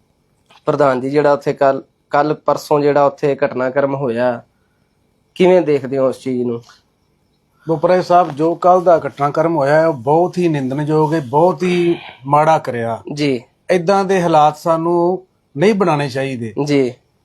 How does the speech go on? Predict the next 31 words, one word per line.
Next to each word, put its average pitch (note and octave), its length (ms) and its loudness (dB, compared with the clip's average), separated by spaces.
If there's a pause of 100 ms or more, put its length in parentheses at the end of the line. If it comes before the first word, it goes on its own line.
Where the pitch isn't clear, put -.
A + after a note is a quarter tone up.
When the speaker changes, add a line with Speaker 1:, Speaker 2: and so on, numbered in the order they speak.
(140)
Speaker 2:
ਕਿਉਂਕਿ G3+ 720 2
ਜੇ E3+ 220 2
ਭਾਰਤ E3 540 0
ਤੇ G3 180 -2
ਪਾਕਿਸਤਾਨ D#3+ 680 0
ਹੈ C#3+ 80 -2
ਨਾ, E3+ 300 -2 (220)
Speaker 1:
ਜੀ। D3+ 120 0
Speaker 2:
ਜੇ D#3+ 100 4
ਆਪਣੇ E3+ 280 2
ਭਾਰਤੀ E3+ 440 -2
ਵੀ G#3 140 -2
ਪਾਕਿਸਤਾਨ F3+ 480 0
ਦੇ F3+ 100 0
ਵਿੱਚ D#3 260 -4
ਨੇ A#2 220 -6 (220)
Speaker 1:
ਜੀ। C3+ 240 0 (180)
Speaker 2:
ਤੇ F#3 140 4
ਪਾਕਿਸਤਾਨੀ G3+ 1300 0
ਵੀ G3 120 -4
ਜਿਹੜੇ F#3+ 260 4
ਆਪਣੇ F3+ 320 0
ਭਾਰਤ E3 280 0
ਦੇ D#3+ 140 -6
ਵਿੱਚ C#3 280 -6
ਨੇ। B2 160 -10 (100)
Speaker 1:
ਬਿਲਕੁਲ D3 420 2
ਜੀ। B2+ 200 -8
Speaker 2:
ਸਾਡਾ D3+ 380 0
ਵਧੀਆ G3 440 0
ਨੋ F#3 440 -2